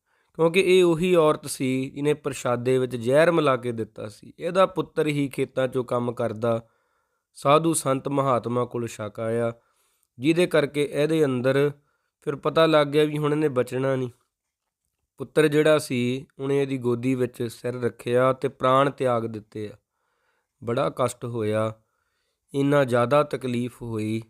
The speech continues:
ਵਿਰਾਗ ਆਇਆ ਤੇ ਕਹਿਣ ਲੱਗੀ, "ਸੱਚਮੁੱਚ ਅੰਤ ਭਲੇ ਦਾ ਭਲਾ ਹੀ ਹੁੰਦਾ ਤੇ ਅੰਤ ਬੁਰੇ ਦਾ ਵੀ ਬੁਰਾ ਹੁੰਦਾ।" ਪਿੰਡ ਦੇ ਲੋਕਾਂ ਨੂੰ ਗੱਲ ਦੱਸੀ, ਪਿੰਡ ਦੇ ਲੋਕੋ, ਕਰੀਬੀ ਔਰਤਾਂ ਨੂੰ ਕਿ "ਮੈਥੋਂ ਭੁੱਲ ਹੋਈ ਆ,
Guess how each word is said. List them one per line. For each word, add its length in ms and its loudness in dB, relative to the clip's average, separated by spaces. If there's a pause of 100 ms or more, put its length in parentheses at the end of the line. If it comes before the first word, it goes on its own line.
(240)
ਵਿਰਾਗ 420 0
ਆਇਆ 400 -2 (500)
ਤੇ 100 -6
ਕਹਿਣ 340 2
ਲੱਗੀ, 260 -2
"ਸੱਚਮੁੱਚ 760 -6 (1080)
ਅੰਤ 260 2
ਭਲੇ 360 2
ਦਾ 180 2
ਭਲਾ 280 -2
ਹੀ 100 -2
ਹੁੰਦਾ 360 2
ਤੇ 260 -6
ਅੰਤ 280 -2
ਬੁਰੇ 360 2
ਦਾ 180 4
ਵੀ 120 0
ਬੁਰਾ 300 -2
ਹੁੰਦਾ।" 480 -12
ਪਿੰਡ 200 -6
ਦੇ 180 0
ਲੋਕਾਂ 340 -2
ਨੂੰ 160 -4
ਗੱਲ 180 0
ਦੱਸੀ, 340 -10
ਪਿੰਡ 260 -8
ਦੇ 200 -6
ਲੋਕੋ, 500 -4 (580)
ਕਰੀਬੀ 420 0
ਔਰਤਾਂ 400 2
ਨੂੰ 100 0
ਕਿ 100 -2
"ਮੈਥੋਂ 300 -2
ਭੁੱਲ 280 -4
ਹੋਈ 360 -4
ਆ, 100 -6